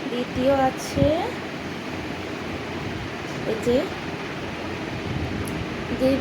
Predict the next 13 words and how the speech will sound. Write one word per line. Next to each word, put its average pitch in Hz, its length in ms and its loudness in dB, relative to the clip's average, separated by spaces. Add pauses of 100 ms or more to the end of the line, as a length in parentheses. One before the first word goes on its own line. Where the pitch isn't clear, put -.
(100)
বিচিত্রা 302 580 2 (120)
যে 370 60 6 (240)
সিল্কগুলো 294 760 4
হয় 247 180 6 (120)
শাড়ি, 226 320 2 (600)
তার 254 160 6 (100)
ব্লাউজ 180 380 10
এটা। - 160 -4 (1400)
নর্মালি 220 440 6
কোনো 233 120 8 (140)
কাজ 202 140 6 (140)
নেই, 269 100 4 (540)
নর্মালি 226 320 6